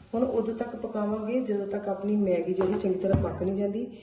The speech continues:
ਇਹਦੇ ਵਿੱਚੋਂ ਪਾਣੀ ਚੰਗੀ ਤਰ੍ਹਾਂ ਸੁੱਕ ਨਹੀਂ ਜਾਂਦਾ। ਤੇ ਲਓ ਜੀ, ਆਪਾਂ ਚੈੱਕ ਕਰਦੇ ਹਾਂ,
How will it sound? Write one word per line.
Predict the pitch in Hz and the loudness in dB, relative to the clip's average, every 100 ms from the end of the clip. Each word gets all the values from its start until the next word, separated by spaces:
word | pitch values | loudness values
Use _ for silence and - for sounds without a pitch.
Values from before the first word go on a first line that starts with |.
| - - | -20 -4
ਇਹਦੇ | 208 214 | 0 2
ਵਿੱਚੋਂ | 208 214 | 2 0
ਪਾਣੀ | - 185 180 | -2 0 2
ਚੰਗੀ | 185 185 180 | 2 0 0
ਤਰ੍ਹਾਂ | 202 254 | -2 -2
ਸੁੱਕ | - 202 185 | -2 -4 -2
ਨਹੀਂ | 165 | -4
ਜਾਂਦਾ। | 165 170 - - - - - - | -4 -10 -12 -18 -20 -20 -20 -8
ਤੇ | - | -2
ਲਓ | 190 185 | 0 0
ਜੀ, | 185 190 | 0 -2
ਆਪਾਂ | 185 175 - | -2 -4 -4
ਚੈੱਕ | 160 - | -4 -4
ਕਰਦੇ | 190 185 196 | -2 -2 -2
ਹਾਂ, | 202 | -2